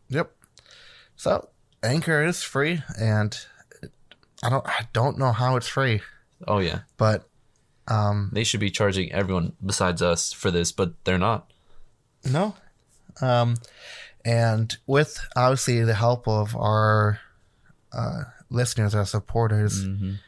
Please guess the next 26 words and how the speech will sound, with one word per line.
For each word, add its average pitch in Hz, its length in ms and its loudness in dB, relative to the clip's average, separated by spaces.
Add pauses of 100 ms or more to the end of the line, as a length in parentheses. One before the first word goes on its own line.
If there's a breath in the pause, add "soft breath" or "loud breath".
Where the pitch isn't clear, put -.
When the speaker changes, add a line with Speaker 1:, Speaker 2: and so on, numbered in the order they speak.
(120)
Speaker 2:
Each 92 220 -4
and 92 100 -2
every 101 160 0
Speaker 1:
we 110 40 4
Speaker 2:
one 107 80 4
Speaker 1:
have - 80 -4
Speaker 2:
of - 0 -
you. - 20 -4
Speaker 1:
finally, 110 540 2 (1400 soft breath)
each 131 260 -2
one, 117 320 2
one 110 200 0
of 107 60 2
you, 107 120 2
yeah. 113 160 2 (220)
Uh, 117 260 -2 (540)
we 117 120 2
have 110 120 2
finally 110 340 2
hit 110 160 2
our 104 120 2
goal 113 560 0
of 123 480 -6 (520 loud breath)
fifty 117 440 -2
unique 107 720 0 (720)
listeners, 156 600 -2